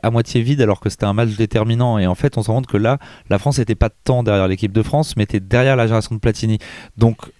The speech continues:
au moment où Platini revient, personne dans les journalistes ou autres ne cherche à voir les possibles ingérences qu'il y a eu dans la Fédé et tout.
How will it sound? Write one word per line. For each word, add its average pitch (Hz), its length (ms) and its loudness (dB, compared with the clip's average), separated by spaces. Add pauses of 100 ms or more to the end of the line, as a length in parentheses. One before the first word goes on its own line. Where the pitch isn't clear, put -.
(360)
au 117 80 4
moment 139 240 6
où 139 60 6
Platini 120 460 0
revient, 110 420 2 (520)
personne 143 680 2
dans 104 120 2
les 104 120 4
journalistes 113 640 -2
ou 123 60 2
autres 139 200 2
ne 113 100 0
cherche - 360 -2
à 110 60 4
voir 127 340 2
les 107 100 2
possibles 110 420 -2
ingérences 113 560 2
qu'il - 180 -4
y - 20 4
a 107 60 4
eu 117 260 2
dans 104 160 2
la 98 100 2
Fédé 101 360 2
et 107 40 2
tout. 175 200 2